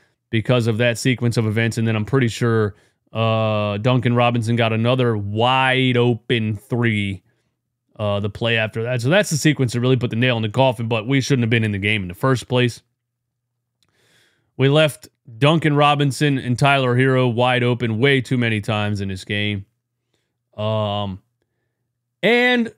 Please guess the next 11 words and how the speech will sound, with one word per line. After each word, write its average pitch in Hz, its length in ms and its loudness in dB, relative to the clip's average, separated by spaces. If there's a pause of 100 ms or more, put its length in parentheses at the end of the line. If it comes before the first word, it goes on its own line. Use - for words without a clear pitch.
(100)
the 208 120 2
other 220 180 4
story 214 300 4
of 208 40 2
the 190 60 4
game, 196 220 2
of 170 140 -2
course, 208 680 2 (1300)
is 147 480 2 (280)
Jaime 226 1040 2 (880)
Jaquez 185 880 0